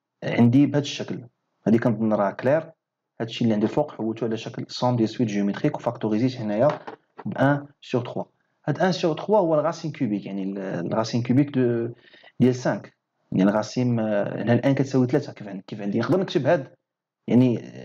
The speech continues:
سانك فوا ان سور تخوا، نقدر نكتبها على الشكل هكذا، الغاسين، الغاسين كوبيك دو سانك فوا، بيان سور عندي جداء، هاد لا سوم ديال هاد لا سويت جيومتريك من زيرو حتى نوف ديال ان سور دو كا. غنمشي نخدم هاد الجزء هذا بوحدو. هاد لا سويت جيومتريك كما كنعرفوا المتتاليات الهندسيه،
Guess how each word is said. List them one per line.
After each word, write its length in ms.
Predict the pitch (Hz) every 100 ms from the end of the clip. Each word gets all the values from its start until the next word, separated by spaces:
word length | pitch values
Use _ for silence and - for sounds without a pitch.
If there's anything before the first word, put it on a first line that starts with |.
| -
سانك 300 | - 139 127
فوا 260 | 127 - 120
ان 40 |
سور 200 | 117 117
تخوا، 160 | 123 156
نقدر 140 | 135
نكتبها 240 | 139 - 139
على 80 | 127
الشكل 340 | 123 123 110
هكذا، 280 | 117 117 120
الغاسين، 320 | 131 127 131 120
الغاسين 360 | 110 120 143
كوبيك 320 | 131 131 156
دو 60 | 127
سانك 340 | 120 104 - - _ _ _ -
فوا، 360 | - 131 135 196 - _ _ -
بيان 120 | 110
سور 100 | 123
عندي 140 | 110
جداء، 460 | 101 101 110 139 - _ _ _ -
هاد 260 | 127 165
لا 120 | 131 123
سوم 480 | - 131 143 139 - -
ديال 160 | 113 113
هاد 120 | 107
لا 60 |
سويت 240 | 113 - 113
جيومتريك 480 | 110 107 - 131 113
من 200 | 127 120
زيرو 260 | 113 131
حتى 260 | - - 135
نوف 260 | 120 143
ديال 160 | 143 120
ان 100 | 127
سور 200 | 123 117
دو 160 | 117 110
كا. 140 | - _ _ _ - _ - -
غنمشي 200 | 117 120
نخدم 260 | 175 151 160
هاد 80 | 147
الجزء 300 | 160 170 135
هذا 100 | 123
بوحدو. 440 | 120 117 190 202 _ -
هاد 320 | 127 180 131
لا 140 | - 123
سويت 220 | 120 127
جيومتريك 420 | 117 120 143 175
كما 140 | 277 196
كنعرفوا 360 | 135 120 143
المتتاليات 460 | 135 135 131 135 123
الهندسيه، 600 | 123 110 107 117 160